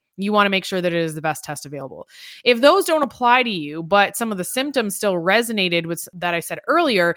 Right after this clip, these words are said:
the oat might actually be a better test for you, the organic acids test.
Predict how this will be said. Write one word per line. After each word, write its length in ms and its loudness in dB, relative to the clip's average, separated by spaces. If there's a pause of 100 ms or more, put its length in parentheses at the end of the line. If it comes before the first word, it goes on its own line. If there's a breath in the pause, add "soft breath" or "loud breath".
(300 loud breath)
the 160 0
oat 240 6
might 160 4
actually 300 0
be 100 -2
a 60 0
better 200 -2
test 300 -10
for 80 -16
you, 80 -14
the 140 -8
organic 360 -4
acids 320 -8
test. 360 -16